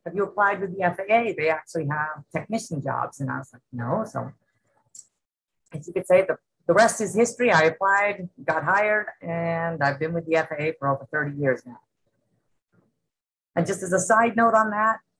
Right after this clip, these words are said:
if you come to work for the F A A, you will find that people stay here. It's a lot of government agencies, people leave,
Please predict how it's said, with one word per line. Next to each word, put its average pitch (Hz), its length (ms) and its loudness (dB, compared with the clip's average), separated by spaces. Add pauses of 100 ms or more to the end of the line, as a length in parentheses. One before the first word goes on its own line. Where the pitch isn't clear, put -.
(120)
if 180 260 -2
you 180 400 -4
come 170 200 0
to 156 60 -6
work 175 260 0
for 170 60 -14
the 165 140 -6
F 151 160 -8
A 165 100 -4
A, 165 300 0 (400)
you 180 100 -2
will 214 140 2
find 220 380 2
that 170 240 0
people 185 420 -4
stay 190 320 -2
here. 135 320 -2 (460)
It's - 200 -16 (220)
a 180 80 -6
lot 180 200 0
of 175 100 -6
government 190 360 -2
agencies, 190 520 -6
people 156 340 -8
leave, 214 500 -6